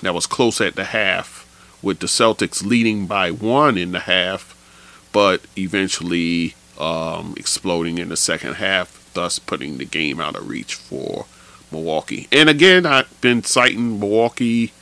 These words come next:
There's something missing there. I, I can't put my finger on it.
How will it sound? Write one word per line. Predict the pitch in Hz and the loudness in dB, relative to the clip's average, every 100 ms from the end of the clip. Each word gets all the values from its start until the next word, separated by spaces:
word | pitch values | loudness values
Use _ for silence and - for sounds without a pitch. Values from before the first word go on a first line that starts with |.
| - - - - - - - - | -20 -20 -20 -20 -20 -20 -20 -4
There's | - 123 123 | 4 6 6
something | - 160 - 247 | 4 4 2 2
missing | 160 156 110 92 | 4 2 0 0
there. | 76 69 | 0 -2
I, | 87 85 - - | -4 -4 -8 -8
I | 87 - - | -8 -10 -8
can't | - 156 - | 0 0 0
put | 160 | -4
my | 120 101 | -4 -4
finger | - 131 127 123 | -2 0 0 2
on | 127 127 | 2 2
it. | 127 | 0